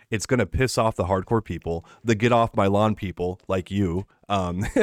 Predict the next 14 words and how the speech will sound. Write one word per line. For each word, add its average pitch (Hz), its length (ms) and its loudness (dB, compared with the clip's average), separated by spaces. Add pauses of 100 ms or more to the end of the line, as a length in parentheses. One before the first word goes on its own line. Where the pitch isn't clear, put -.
<laughs> 247 260 2
I 185 120 2
love 165 220 6
that 156 120 2
you 131 120 2
had 135 120 2
a 120 80 2
literal 123 480 4
get 104 320 0
off 110 240 2
my 98 120 0
lawn 92 360 0
moment. 85 380 -2
That's 107 200 -2